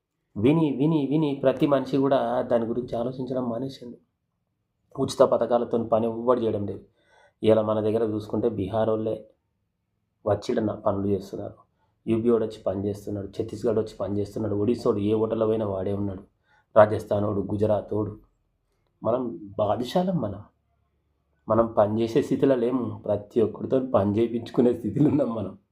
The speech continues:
కదా. గొప్పోళ్ళం రా నాయన, మనంత గొప్పోడు ఎవ్వలేడు ఇండియాలో. సంతోషం ఇంతసేపు నా మాటలు విన్నందుకు. కామెంట్ అయితే ఖచ్చితంగా చేయండి.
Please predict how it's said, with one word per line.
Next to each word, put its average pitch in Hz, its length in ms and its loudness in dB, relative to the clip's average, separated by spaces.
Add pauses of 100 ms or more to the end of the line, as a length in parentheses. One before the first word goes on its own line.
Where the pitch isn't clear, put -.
(760)
కదా. 131 340 8 (1700)
గొప్పోళ్ళం 151 460 4
రా 104 160 2
నాయన, 90 280 -4
మనంత 101 360 -2
గొప్పోడు 101 420 0
ఎవ్వలేడు 95 420 -2
ఇండియాలో. 87 340 -10 (2500)
సంతోషం 127 440 0 (880)
ఇంతసేపు 107 640 2 (1160)
నా 101 100 4
మాటలు 98 320 0
విన్నందుకు. 90 540 -4 (720)
కామెంట్ 101 280 2
అయితే - 120 -4
ఖచ్చితంగా 107 400 2
చేయండి. 87 600 -6